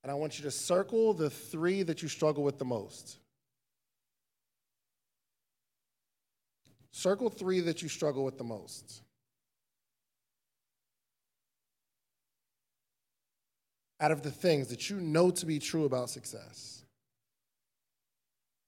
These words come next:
Three that you struggle with the most. What's up, y'all? See you.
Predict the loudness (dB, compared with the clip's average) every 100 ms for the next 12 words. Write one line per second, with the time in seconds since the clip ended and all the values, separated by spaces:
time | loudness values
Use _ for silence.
0 | _ _ -6 -4 -4 -6 -6 -4 -4 -6
1 | -8 -12 -12 -18 -20 -20 _ _ _ _
2 | _ _ _ _ _ _ _ -14 -14 -16
3 | -20 _ _ _ _ _ _ _ _ _
4 | _ -20 -20 -20